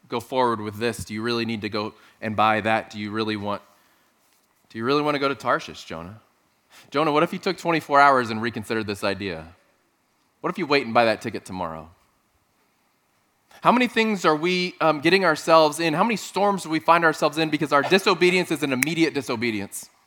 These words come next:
Sometimes the best way to truly listen is to hear something and then sit with it until you have clarity.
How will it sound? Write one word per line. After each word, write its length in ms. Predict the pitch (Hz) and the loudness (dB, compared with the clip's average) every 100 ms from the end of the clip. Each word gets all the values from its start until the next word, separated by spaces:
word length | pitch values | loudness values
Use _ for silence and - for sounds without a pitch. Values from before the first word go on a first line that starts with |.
| _ _ _ _ _ _ _ _ _ 190 - - _ _ _ _ _ _ _ _ _ _ _ _ _ _ | _ _ _ _ _ _ _ _ _ _ -20 -20 _ _ _ _ _ _ _ _ _ _ _ _ _ _
Sometimes 540 | - 131 120 143 123 | -8 -6 -2 -2 0
the 60 | 127 | 0
best 280 | 135 135 143 | 0 0 0
way 100 | 135 | 0
to 80 | |
truly 320 | 120 - 139 127 | -2 -4 -4 0
listen 300 | 143 139 135 | 0 0 -4
is 160 | 120 | -4
to 80 | 120 | -6
hear 340 | 110 165 175 | -4 0 0
something 500 | 170 - 123 117 120 | 0 -2 -4 -2 -2
and 140 | 113 110 | 0 0
then 160 | 107 | -2
sit 480 | 101 - - 135 - | -4 -12 -6 -6 -4
with 220 | 117 110 | -8 -6
it 120 | 110 92 | -6 -6
until 280 | 101 120 | -10 -8
you 160 | 110 101 | -6 -4
have 240 | 101 90 | -4 -6
clarity. 560 | - 98 90 87 82 85 | -8 -8 -6 -8 -12 -16